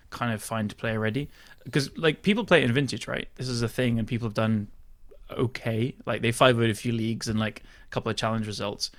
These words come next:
But I don't know. Goblins is not really not bad at all. Like, there's food chain goblins out there as well now, so you could maybe play it with that as well. I think goblins would kill people on turn two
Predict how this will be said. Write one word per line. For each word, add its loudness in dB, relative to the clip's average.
But -2
I 0
don't -4
know. -12
Goblins 2
is -4
not -2
really 4
not 4
bad -2
at -8
all. -2
Like, -6
there's -2
food -2
chain 0
goblins -4
out 0
there 0
as 0
well 0
now, 0
so -4
you -4
could -2
maybe 2
play -2
it -2
with -6
that -2
as -8
well. 0
I 2
think 0
goblins 0
would -6
kill 0
people -6
on -4
turn -4
two -8